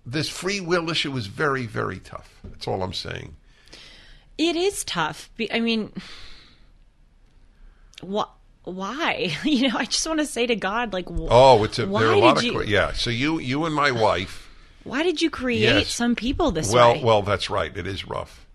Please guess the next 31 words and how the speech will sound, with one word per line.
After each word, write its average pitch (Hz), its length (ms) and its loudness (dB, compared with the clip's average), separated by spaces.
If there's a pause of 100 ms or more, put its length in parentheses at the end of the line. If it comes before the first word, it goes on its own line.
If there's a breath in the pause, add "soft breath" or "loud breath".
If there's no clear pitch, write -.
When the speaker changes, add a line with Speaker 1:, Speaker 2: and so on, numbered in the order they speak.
(1120 soft breath)
Speaker 1:
But, 123 260 6
but 127 400 6
the 120 240 -4
only 151 300 0
thing 160 280 -6
I 127 120 0
can 120 240 -8
say, 107 540 -2 (500 soft breath)
there's 107 240 -2
a 101 40 -2
Hebrew 156 380 -6
saying 110 360 -2
in 98 100 -6
the 92 80 -6
Talmud, - 580 -8
the 104 80 -14
second 104 360 -4
holiest 92 420 -6
work - 180 -8
of 90 80 -12
Judaism 92 500 -14
after - 240 -12
the 80 100 -14
Bible, - 400 -10 (1160 loud breath)
that 107 500 4 (540)
human 170 440 -2
nature 131 440 0
is 98 220 -8
the 92 80 -6
poison 117 640 -6 (180)
Speaker 2:
Mm-hmm. 156 380 -8